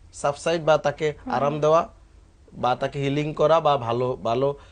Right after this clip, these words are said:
Speaker 1: আহ, হয়ে যাওয়ার একটা ব্যবস্থা। নাম্বার টু, এটা যেন রিকারেন্ট না হয়,
Speaker 2: হুম, হুম।
Speaker 1: মানে
Speaker 2: সেই
Speaker 1: এই
Speaker 2: জন্যই আসলে
Speaker 1: সমস্যাটা যেন
Speaker 2: পেশেন্ট এডুকেশনটা খুব দরকার, তাকে,
Speaker 1: অবশ্যই।
Speaker 2: আহ, শিখিয়ে দেওয়া
Speaker 1: হ্যাঁ,
Speaker 2: যে
Speaker 1: এই,
Speaker 2: কি কি
Speaker 1: এই
Speaker 2: কারণে হচ্ছে, সেটা যেন সে পুনরাবৃত্তি না করে।
Speaker 1: না
Speaker 2: আমরা
Speaker 1: ঘটে।
Speaker 2: আরো, আম,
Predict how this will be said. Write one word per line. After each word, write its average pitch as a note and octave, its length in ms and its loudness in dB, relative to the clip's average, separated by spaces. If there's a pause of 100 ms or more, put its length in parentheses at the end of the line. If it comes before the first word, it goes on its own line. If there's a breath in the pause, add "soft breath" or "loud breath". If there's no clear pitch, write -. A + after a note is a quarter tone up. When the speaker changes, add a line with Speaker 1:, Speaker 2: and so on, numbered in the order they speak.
(220 soft breath)
Speaker 1:
আহ, A#2+ 120 -2
হয়ে C3+ 240 4
যাওয়ার C3+ 240 6
একটা B2+ 180 -2
ব্যবস্থা। A2+ 460 -4 (260 soft breath)
নাম্বার E3 300 2
টু, G#3 60 6
এটা F#3+ 180 6
যেন E3+ 220 2
রিকারেন্ট D3+ 680 2
না G2 180 -4
হয়, E2 280 -10
Speaker 2:
হুম, - 100 -8
হুম। - 80 -6
Speaker 1:
মানে - 140 -2
Speaker 2:
সেই G4 100 8
Speaker 1:
এই G4+ 60 10
Speaker 2:
জন্যই - 120 2
আসলে D4+ 120 4
Speaker 1:
সমস্যাটা - 420 2
যেন C4+ 200 4
Speaker 2:
পেশেন্ট D4+ 280 -4
এডুকেশনটা C4 680 -4
খুব B3+ 260 -6
দরকার, G#3 440 -2
তাকে, A3+ 100 2
Speaker 1:
অবশ্যই। A#3+ 340 0 (340 soft breath)
Speaker 2:
আহ, A3 240 -4
শিখিয়ে B3 480 -4
দেওয়া E3 320 0
Speaker 1:
হ্যাঁ, B2+ 140 0
Speaker 2:
যে G3 80 -2
Speaker 1:
এই, F#3 280 -2
Speaker 2:
কি C4 60 0
কি F#3 60 6
Speaker 1:
এই F#3+ 100 6
Speaker 2:
কারণে A#3 400 2
হচ্ছে, A#3 420 -4
সেটা A#3+ 240 -4
যেন A3+ 200 -4
সে A3+ 160 -6
পুনরাবৃত্তি A#3 680 -2
না G#3 220 -2
করে। G3+ 220 0
Speaker 1:
না A3+ 80 6
Speaker 2:
আমরা D4 200 4
Speaker 1:
ঘটে। D4 160 -4 (200 loud breath)
Speaker 2:
আরো, C#4+ 480 0
আম, A3+ 540 0